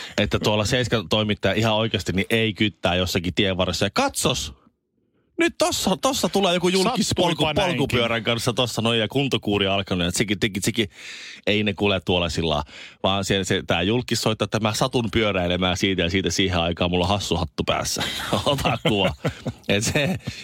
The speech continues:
Speaker 1: ihan vaan nyt kaikille tiedoksi, noin se ku-, kuulema yleensä menee. Mutta tuota,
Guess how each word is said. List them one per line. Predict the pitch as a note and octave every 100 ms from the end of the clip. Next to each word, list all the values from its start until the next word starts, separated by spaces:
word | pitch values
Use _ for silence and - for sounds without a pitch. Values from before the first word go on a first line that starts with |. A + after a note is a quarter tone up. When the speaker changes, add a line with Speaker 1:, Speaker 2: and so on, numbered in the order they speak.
| -
Speaker 1:
ihan | C3 B2+
vaan | B2 A#2+
nyt | A2+
kaikille | - A2 G2+ G2
tiedoksi, | F2+ F#2+ F#2
noin | F#2 G#2
se | G#2 - _
ku-, | A2+ A2 G#2
kuulema | C#3 C3 A#2+ A2
yleensä | G2+ G#2+ G2 F#2+
menee. | F2+ E2 - - - - -
Mutta | G2+ G#2+ A2+
tuota, | A2+ A2 A#2